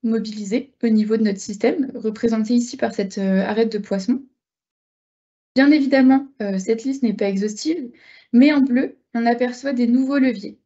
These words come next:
qui s'ajoutent à notre boîte à outils, euh, par exemple le binage des céréales, la cartographie, euh, d'Adventis,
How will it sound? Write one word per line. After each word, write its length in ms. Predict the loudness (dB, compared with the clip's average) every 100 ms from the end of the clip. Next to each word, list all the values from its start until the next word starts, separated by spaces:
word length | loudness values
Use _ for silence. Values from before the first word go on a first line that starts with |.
| _
qui 160 | -16
s'ajoutent 380 | -2 0 0 0
à 80 | 0
notre 180 | 0 0
boîte 280 | -2 0 0
à 60 |
outils, 380 | -2 -6 -8 -10 -12 -20 -6 -2
euh, 100 | 0
par 200 | 2 2
exemple 360 | 4 0 0
le 80 | -2
binage 460 | 2 4 4 0 -4
des 100 | -4
céréales, 540 | -2 0 0 0 -2
la 100 | -4
cartographie, 840 | -6 -8 -6 -2 -2 -2 -2 0 2
euh, 80 |
d'Adventis, 720 | 0 -2 -4 -6 -6 -6 -10